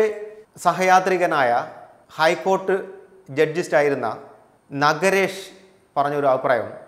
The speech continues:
"ധർമ്മസങ്കല്പത്തെ അവഗണിച്ച ഭരണഘടനയാണ് ഇന്ത്യൻ ഭരണഘടന" എന്നാണ്. ഇത് അഭിഭാഷക പരിഷത്തിൻ്റെ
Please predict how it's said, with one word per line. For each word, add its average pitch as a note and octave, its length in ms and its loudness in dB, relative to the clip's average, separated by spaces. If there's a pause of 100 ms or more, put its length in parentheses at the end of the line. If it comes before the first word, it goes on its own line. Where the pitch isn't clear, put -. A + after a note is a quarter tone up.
(460)
"ധർമ്മസങ്കല്പത്തെ F3+ 1300 0 (160)
അവഗണിച്ച E3 520 -4 (160)
ഭരണഘടനയാണ് C#3 720 -4 (320)
ഇന്ത്യൻ C#3 240 -6 (100)
ഭരണഘടന" B2 460 -4 (180)
എന്നാണ്. G2 240 -12 (500)
ഇത് F#3+ 120 6 (840)
അഭിഭാഷക F#3+ 600 0 (160)
പരിഷത്തിൻ്റെ F3 760 -2